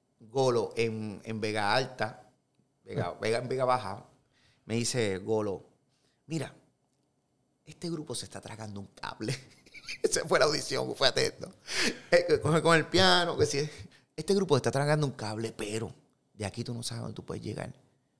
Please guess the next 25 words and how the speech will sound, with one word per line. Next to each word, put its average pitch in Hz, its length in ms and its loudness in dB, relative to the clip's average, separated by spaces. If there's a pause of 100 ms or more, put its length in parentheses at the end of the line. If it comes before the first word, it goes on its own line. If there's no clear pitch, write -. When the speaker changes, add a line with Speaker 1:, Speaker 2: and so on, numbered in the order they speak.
(100)
Speaker 1:
Porque 95 160 -6
aquí, 101 180 -6
te 120 120 -4
puede, 104 220 -6 (140)
aquí 95 200 -8
tú 127 140 -10
tienes 110 240 -6
más 113 160 -8
exposición 113 560 -12
como 110 240 -6
cantante". 92 540 -10
Speaker 2:
Absolutamente. 104 580 -6
Speaker 1:
Porque 113 460 2
vas 95 140 -6
a, 95 60 -4
vamos 95 200 -6
a 113 40 -4
ir 101 80 -4
a 101 40 -4
la - 20 -4
televisión, 160 640 -2
vamos 107 220 -2
a - 20 -4
hacer 104 280 -2
Speaker 2:
Ujú. 180 60 -8